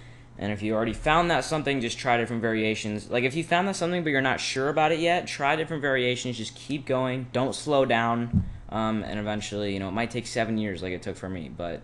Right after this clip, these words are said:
eventually it will happen. So, thank you for listening. Oh, first, first, hold up. Since it's the tenth podcast, where the heck is my phone?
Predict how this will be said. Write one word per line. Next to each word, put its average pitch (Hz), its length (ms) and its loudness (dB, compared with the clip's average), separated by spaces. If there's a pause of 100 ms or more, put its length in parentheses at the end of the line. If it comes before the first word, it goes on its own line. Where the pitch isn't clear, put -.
eventually 90 500 -6
it 85 80 -6
will 85 120 -4
happen. 80 440 -8
So, 90 360 -6 (340)
thank 165 180 4
you 156 60 -8
for 151 100 -4
listening. 147 560 0
Oh, 156 240 10
first, 196 500 4
first, 180 280 2
hold 165 200 2
up. 131 340 6 (340)
Since 160 200 -2
it's 160 80 -2
the 131 100 -2
tenth 127 300 -2
podcast, 131 640 -2
where 147 100 -4
the 131 80 -4
heck 127 220 -6
is 95 60 -10
my 92 120 -6
phone? 92 360 -2